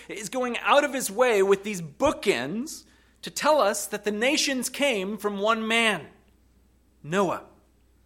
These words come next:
In other words, it doesn't matter who you are. This is your story. If, if Ancestry dot com went back this far,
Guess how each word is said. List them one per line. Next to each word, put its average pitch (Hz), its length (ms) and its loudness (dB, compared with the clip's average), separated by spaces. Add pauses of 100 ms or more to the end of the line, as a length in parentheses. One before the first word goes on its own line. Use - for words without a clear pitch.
(480)
In 175 100 0
other 285 220 4
words, 160 600 -2 (640)
it 269 140 -6
doesn't 294 260 4
matter 269 340 0
who 262 180 -8
you 277 200 -4
are. 269 460 0 (1040)
This 269 200 -4
is 302 180 -6
your 254 160 -6
story. 254 680 -2 (1080)
If, 233 420 0 (180)
if 196 240 -4
Ancestry 262 560 2
dot 214 260 6
com 202 480 4
went 220 200 0
back 226 220 4
this 233 280 4
far, 254 520 2